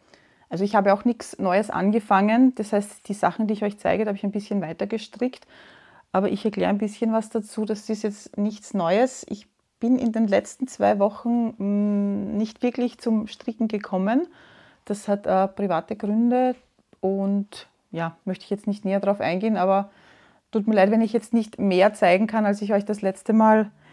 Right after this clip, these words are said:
gezeigt habe. Ja. Jetzt läutet das Telefon. So. Das nächste, was ich euch zeige, ist der, ähm, Guyo Guccio Sweater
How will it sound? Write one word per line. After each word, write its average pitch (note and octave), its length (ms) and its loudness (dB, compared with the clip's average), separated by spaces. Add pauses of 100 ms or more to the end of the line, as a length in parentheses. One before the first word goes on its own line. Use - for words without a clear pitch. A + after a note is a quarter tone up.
(120)
gezeigt G3 500 4
habe. G3+ 460 6 (640)
Ja. C#3 180 -6 (1900)
Jetzt - 200 -14
läutet - 300 -2
das - 200 -12
Telefon. F3 640 -2
So. D3+ 400 -4 (1120)
Das G#3+ 220 -6
nächste, B3 360 0
was F#3+ 200 -4
ich G3+ 120 -4
euch F#3+ 160 -4
zeige, F3 540 2 (560)
ist G#3 320 0
der, F#3 640 6
ähm, E3+ 640 2 (840)
Guyo A#3+ 540 2 (180)
Guccio C4+ 880 4
Sweater C#4 800 2